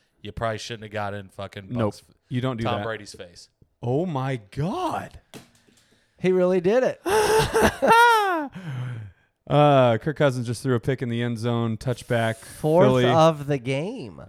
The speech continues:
Speaker 2: And just for context, if they would have scored here, that would have helped, uh, hit his over for the points.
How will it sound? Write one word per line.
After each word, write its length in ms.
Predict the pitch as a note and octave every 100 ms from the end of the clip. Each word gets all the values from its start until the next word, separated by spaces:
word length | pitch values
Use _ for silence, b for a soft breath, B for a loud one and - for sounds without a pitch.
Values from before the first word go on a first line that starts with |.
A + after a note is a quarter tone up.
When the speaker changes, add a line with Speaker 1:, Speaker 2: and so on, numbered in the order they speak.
| -
Speaker 2:
And 320 | C3 B2+ A#2+
just 160 | C3 -
for 80 | C3
context, 640 | C3+ B2+ - B2+ - - B2+
if 240 | B2+ -
they 160 | B2 B2
would 140 | A#2+
have 60 | G#2+
scored 320 | C3+ A#2 A2
here, 360 | A#2+ A2+ A2
that 200 | G#2 A2+
would 100 | A2
have 80 | G#2
helped, 260 | A#2+ G#2+ -
uh, 140 | G#2+
hit 260 | G#2+ A#2 -
his 260 | A2+ G2 -
over 380 | A2+ G2+ G#2 G2
for 200 | - G2+
the 160 | G#2 G2+
points. 580 | - G2+ G2+ - -